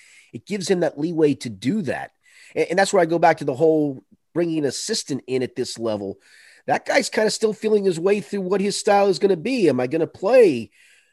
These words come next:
the way Chris Holtmann played as a, as a coach? Am I going to play the way Hugs plays as a coach? And then takes you two years to figure out, "Yeah, that doesn't always work that way." And so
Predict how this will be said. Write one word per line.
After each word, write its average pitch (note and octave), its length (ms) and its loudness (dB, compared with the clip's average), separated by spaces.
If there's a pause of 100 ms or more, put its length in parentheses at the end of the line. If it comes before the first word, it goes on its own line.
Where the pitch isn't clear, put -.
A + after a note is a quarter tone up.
(240)
the D#3 60 -2
way D#3+ 160 6
Chris D3+ 280 -2
Holtmann A#2+ 400 -6
played G#2+ 360 -2
as F#2+ 140 -8
a, F#2+ 120 -12
as G#2+ 140 -8
a A2 40 -8
coach? G#2+ 360 -6
Am C3 80 -2
I D3+ 60 0
going F#3 200 0
to F#3+ 60 -2
play A#3+ 340 2
the G#3 100 2
way D3+ 280 4
Hugs B2+ 400 -2
plays A#2 440 -2
as A2 80 -6
a A2 60 -6
coach? G#2+ 460 -6
And C#3+ 100 -2
then D#3 180 2
takes F3 240 -4
you E3 80 -12
two G3 180 -12
years F#3 260 -2
to F3 80 -4
figure F3+ 260 -2
out, F#3 240 0 (540)
"Yeah, A3 220 0
that A3+ 120 -4
doesn't G#3 240 -4
always G3 400 -2
work A3 280 0 (180)
that C#3 240 2
way." G#2+ 320 -2
And A#2 120 -8
so F3 360 0